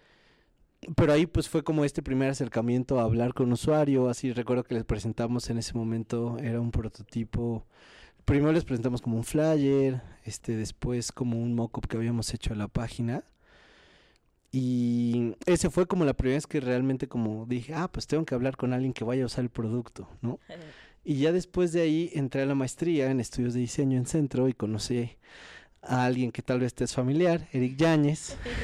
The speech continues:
Speaker 1: <laughs> Este,
Speaker 2: Invitado del episodio pasado.
Speaker 1: claro, eh, y él me enseñó el primer guión. No voy a decir de qué empresa me enseñó este guión porque,
Speaker 2: <laughs>
Speaker 1: este,
Speaker 2: Eh, vamos a,
Speaker 1: me
Speaker 2: ah,
Speaker 1: lo,
Speaker 2: vamos
Speaker 1: me
Speaker 2: a
Speaker 1: lo
Speaker 2: hacer,
Speaker 1: corren,
Speaker 2: ajá.
Speaker 1: pero,
Speaker 2: <laughs>
Speaker 1: este,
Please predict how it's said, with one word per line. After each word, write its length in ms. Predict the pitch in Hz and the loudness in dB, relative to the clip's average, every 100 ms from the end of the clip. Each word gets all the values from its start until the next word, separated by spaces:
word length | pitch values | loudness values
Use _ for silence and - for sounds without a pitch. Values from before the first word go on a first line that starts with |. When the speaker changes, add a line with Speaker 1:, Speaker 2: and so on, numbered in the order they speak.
| 262 | 0
Speaker 1:
<laughs> 300 | 156 135 - - | 0 0 -2 -2
Este, 440 | 123 117 - 120 | -2 -4 -4 -2
Speaker 2:
Invitado 360 | 117 113 170 180 | 0 0 -2 -6
del 120 | 160 | -8
episodio 360 | 151 - 151 147 | -12 -10 -10 -10
pasado. 140 | 143 | -4
Speaker 1:
claro, 480 | 120 120 120 120 165 _ - | 0 2 2 0 -4 _ -4
eh, 580 | 131 117 117 113 110 110 - - - - _ _ _ - | 0 2 2 2 0 -4 -14 -20 -20 -20 _ _ _ -2
y 280 | 139 143 156 | 2 4 6
él 100 | 175 | 6
me 80 | |
enseñó 320 | 175 - 139 143 | 4 4 4 4
el 80 | |
primer 320 | 151 143 139 135 | 4 4 4 4
guión. 420 | 139 131 147 226 - - - - | 4 4 2 -2 -12 -20 -12 -2
No 140 | 123 | 2
voy 100 | 120 | 4
a 40 | |
decir 360 | 113 - 123 123 - | 4 2 -2 -4 -2
de 140 | 120 | -2
qué 140 | - 127 | 0 0
empresa 420 | 123 120 117 113 | 2 2 0 0
me 100 | 110 | 0
enseñó 340 | 107 113 113 | 0 0 2
este 200 | 110 - | 0 -2
guión 320 | 113 120 120 | -2 0 -2
porque, 340 | - - - 320 | -4 -8 -8 -10
Speaker 2:
<laughs> 800 | - 320 - 277 - - _ - | -12 -20 -20 -20 -20 -20 _ -8
Speaker 1:
este, 580 | 117 - - 107 101 - _ | -8 -8 -8 -8 -8 -14 _
Speaker 2:
Eh, 260 | 220 170 165 | -16 -16 -10
vamos 260 | 196 202 220 | -8 -6 -2
a, 60 | |
Speaker 1:
me 140 | 190 120 | 0 2
Speaker 2:
ah, 40 | |
Speaker 1:
lo, 100 | 117 | 2
Speaker 2:
vamos 180 | 117 123 | 0 0
Speaker 1:
me 80 | 123 | 2
Speaker 2:
a 40 | |
Speaker 1:
lo 60 | 120 | 2
Speaker 2:
hacer, 120 | 101 | 2
Speaker 1:
corren, 360 | 160 165 160 175 | 2 4 2 0
Speaker 2:
ajá. 100 | 208 | 2
Speaker 1:
pero, 360 | 143 123 131 | 2 4 4
Speaker 2:
<laughs> 320 | 135 - 170 277 | 2 0 0 0
Speaker 1:
este, 480 | 127 120 113 117 | -2 -4 -4 -8